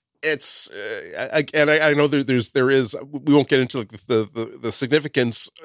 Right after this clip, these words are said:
in some religions between, like, when you ha-, use a crucifix, when you have a cross, but, like, that, that is some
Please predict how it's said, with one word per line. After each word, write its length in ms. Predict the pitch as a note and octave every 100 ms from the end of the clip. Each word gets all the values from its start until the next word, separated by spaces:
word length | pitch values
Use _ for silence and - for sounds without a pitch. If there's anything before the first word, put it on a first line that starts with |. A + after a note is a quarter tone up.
| A2+
in 160 | B2 A2+
some 280 | C#3 B2+
religions 520 | A#2 A2+ A#2+ A#2 G#2+ -
between, 500 | A2 A2+ A2 G#2+ G2 - - _
like, 140 | G#2+ F#2+
when 240 | G#2+ A#2
you 220 | A#2 A2+ G2
ha-, 100 | A#2
use 240 | B2+ G2+
a 40 | A2
crucifix, 640 | C#3+ A#2+ B2 C3 A#2 -
when 140 | G#2
you 140 | G#2+ G2+
have 120 | F#2
a 40 |
cross, 500 | - - C3+ A2 - - - -
but, 140 | A#2
like, 120 | A2 - _
that, 260 | D3 C#3+ A2+
that 220 | D3+ D3
is 180 | B2+ -
some 240 | A2 F#2